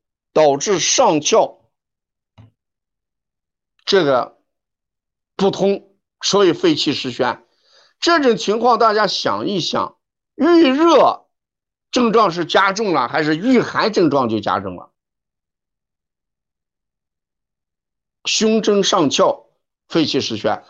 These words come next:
遇热还是遇寒？啊，大家想一想，这一定是遇热就会导致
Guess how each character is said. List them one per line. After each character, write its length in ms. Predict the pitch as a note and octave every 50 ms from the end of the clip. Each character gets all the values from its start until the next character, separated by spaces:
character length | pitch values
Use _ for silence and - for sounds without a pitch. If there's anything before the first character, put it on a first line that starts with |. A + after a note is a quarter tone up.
| _ _ _
遇 240 | - A3 C4+ D4 C#4
热 360 | C#4 D#4 D#4 A#3+ D#3+ - - -
还 160 | - - E3+
是 140 | D#3+ E3 E3
遇 120 | E3+ E3
寒？ 400 | B2+ - G#2 G2+ A2+ A#2+ - _ _ _ _ _ _ _ _ _ _ _ _ _ _ _ _ _ _ _ _ _ _ _ _ _ _ _ _ _ _ _ _ _ _ _
啊， 380 | C3+ D3 D3+ B2 G2+ F#2+ - _ _ _ _ _ _ _ _ _ _ _ _
大 160 | - C3 B2+
家 160 | A#2 B2 A#2
想 240 | - - G#2 G2+ G#2
一 20 |
想， 220 | G2 - E2 - -
这 180 | - G3+ F#3+
一 220 | D#3 B2+ B2 D#3 F3
定 220 | A#3 F3+ D3+ C3
是 360 | - - B2+ A#2 - - - _ _ - _ _ _ _ _ _ _ _ _ _ _
遇 400 | - E3 F#3+ A3+ B3 A3 F3 C#3+
热 480 | C#3 E3+ A3 A#3 E3 - - - _ _ _ _ _ _ _ _ _ _ _ _ _ _ _ _ _ _ _ _ _ _ _ _ _ _ _ _ _ _ _ _ _ _ _ _ _ _ -
就 200 | - D#3+ D#3 A#2+
会 180 | B2+ B2+ A2+
导 200 | - - F2+ E2
致 360 | E2 - - G2 F2+ - _